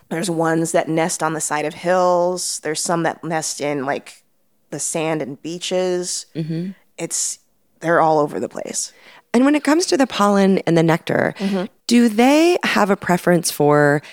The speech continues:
Speaker 2: native flowers versus invasive flowers, or are they like, "It's,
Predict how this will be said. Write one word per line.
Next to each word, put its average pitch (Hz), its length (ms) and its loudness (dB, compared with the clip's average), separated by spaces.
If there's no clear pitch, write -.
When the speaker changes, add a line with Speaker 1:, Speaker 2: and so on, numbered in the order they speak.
Speaker 2:
native 170 320 6
flowers 156 440 2
versus 143 420 2
invasive 185 380 4
flowers, 190 360 4
or - 80 2
are 151 60 4
they 151 140 6
like, 143 200 2
"It's, - 400 -6